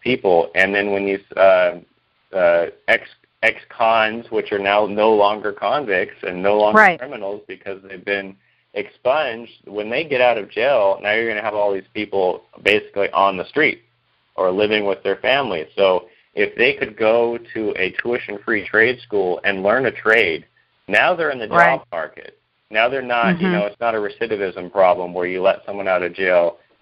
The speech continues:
Speaker 1: and then they have no options. And then they're in
Speaker 2: Mm-hmm.
Speaker 1: jail again, you know, by the next year because they didn't have, you didn't give them any options to earn a living, to support their family, to support themselves.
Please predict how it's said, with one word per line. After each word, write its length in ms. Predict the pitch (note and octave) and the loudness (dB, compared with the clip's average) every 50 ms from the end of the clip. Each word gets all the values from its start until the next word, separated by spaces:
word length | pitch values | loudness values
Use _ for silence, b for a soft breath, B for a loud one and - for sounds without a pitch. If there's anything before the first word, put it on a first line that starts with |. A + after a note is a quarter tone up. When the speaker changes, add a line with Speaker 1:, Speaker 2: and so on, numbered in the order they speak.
| _ _ - | _ _ -2
Speaker 1:
and 380 | - G2 F#2+ F2+ F2+ F2 E2+ - _ | 0 2 2 2 0 -4 -10 -16 _
then 180 | - G2 G2 G2 | -10 -10 -8 -8
they 60 | G2 | -8
have 240 | F#2 - G2+ F#2 F#2+ | -4 -4 -4 -4 -2
no 180 | F#2+ G2 F#2+ - | -2 -2 -2 0
options. 640 | - E2+ F2+ F2+ F2+ - - - D2 C#2+ - _ _ _ _ _ _ _ _ _ _ _ - F#2 | 2 4 4 4 2 0 -6 -14 -14 -14 -14 _ _ _ _ _ _ _ _ _ _ _ -2 0
And 340 | F#2+ F#2 F#2 F2+ E2+ E2 - - | 0 0 0 -2 -6 -8 -2 0
then 160 | G2+ G2 F2+ | 2 2 2
they're 160 | G2 G2 F#2 | 2 2 2
in 120 | E2 D#2 D#2 | 2 0 0
Speaker 2:
Mm-hmm. 80 | - | 0
Speaker 1:
jail 420 | G2+ G2 F#2+ F#2 F#2 F2+ E2+ - - | 2 4 4 4 4 2 0 -2 -6
again, 460 | F#2 F#2 - G2+ G2 G2 F#2+ F#2 F2+ | -10 -10 -8 -6 -4 -4 -4 -4 -6
you 140 | F2+ F2 F2+ | -8 -8 -4
know, 180 | F2+ F2 F2+ F2 | -2 -2 -2 -2
by 240 | D#2 F2 F2 F2+ F2 | 2 2 2 2 2
the 100 | F2+ F2+ | 0 -2
next 280 | F2+ F2 F2 - - _ - | -2 -2 -2 -4 -8 _ -8
year 340 | G#2 A#2+ C3 B2 A2 G#2 F#2+ | -2 0 2 2 2 2 0
because 400 | F2+ F2 - - F#2+ F2+ E2+ D#2 - _ _ _ _ _ _ _ _ _ - | -4 -8 -4 -2 0 0 0 -2 -6 _ _ _ _ _ _ _ _ _ -4
they 200 | G2 A2 A2 A#2 | 0 2 2 2
didn't 180 | B2+ A#2 - | 0 -4 -8
have, 260 | - - G#2 G2 G2 F#2 | -6 -6 -4 -4 -4 -6
you 160 | F#2+ G#2 A2 | -8 -6 -4
didn't 300 | A#2+ B2 A#2 - D#2+ F2+ | -4 -4 -4 -6 -10 -4
give 180 | G#2 G#2+ A2+ | 0 0 0
them 180 | A#2+ A#2 G#2 F#2+ | 0 -2 -6 -6
any 180 | F#2 F#2 F2+ F2 | -6 -6 -6 -4
options 460 | E2+ E2+ E2+ - - - F2+ F2 D#2+ - | -2 -4 -4 -4 -8 -16 -16 -16 -16 -10
to 140 | - F2+ - - F2 - | -10 -10 -8 -6 -8 -6
earn 220 | F#2+ F#2 F#2 F2+ | -6 -6 -6 -6
a 140 | F2 - E2 | -4 0 0
living, 460 | E2+ E2 D#2+ D#2 D#2+ D#2+ D#2 D#2 D#2 D#2 - | 0 2 0 -2 -4 -6 -8 -8 -10 -12 -10
to 180 | - F2+ E2+ D#2+ | -6 -4 -4 -4
support 500 | - - F2+ E2 - A2 G#2+ G2+ - - | -6 -8 -10 -4 2 2 4 4 2 0
their 160 | - E2+ E2 - | -2 -2 -2 -2
family, 540 | - D#2 D#2 D2 D2+ D2+ D2 D2+ D2+ D#2+ _ | -2 -4 -4 -4 -6 -8 -10 -10 -12 -12 _
to 100 | - F2+ E2 | -10 -10 -8
support 420 | - F#2+ G2 G#2 G#2 G2 F#2 - | -8 -8 -2 2 2 2 2 2
themselves. 560 | F2 E2+ D#2+ D#2+ _ - F2 F2 F2 - _ | -6 -8 -10 -10 _ -4 -2 -2 -2 -2 _